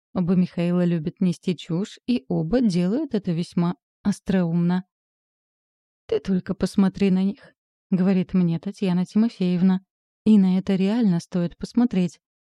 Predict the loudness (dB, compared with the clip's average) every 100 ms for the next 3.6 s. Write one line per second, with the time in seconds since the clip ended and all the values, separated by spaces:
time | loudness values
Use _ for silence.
0 | _ -10 -6 -4 -2 0 0 -2 -2 -2
1 | -2 -2 -4 -8 -8 2 2 2 -4 -4
2 | -2 0 2 0 -6 -16 -10 -6 -4 -4
3 | -2 -2 0 2 2 0